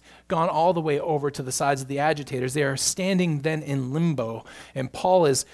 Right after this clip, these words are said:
seeking them and calling them back to himself. He is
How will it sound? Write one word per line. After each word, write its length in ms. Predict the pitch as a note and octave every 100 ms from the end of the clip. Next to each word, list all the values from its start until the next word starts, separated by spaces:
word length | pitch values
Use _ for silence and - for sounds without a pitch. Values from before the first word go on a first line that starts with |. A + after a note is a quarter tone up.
| -
seeking 600 | - - G#3+ G#3+ D#3 B2+
them 180 | B2+
and 120 | A#2+ -
calling 460 | - F3 F#3 E3
them 260 | C3 A#2 A#2 -
back 600 | - C3+ D3 D3 C#3+ - - -
to 180 | D3+ B2+
himself. 960 | C#3 A#2+ A2+ - - - C3+ A#2+ -
He 180 | - C#3
is 220 | C3 A#2+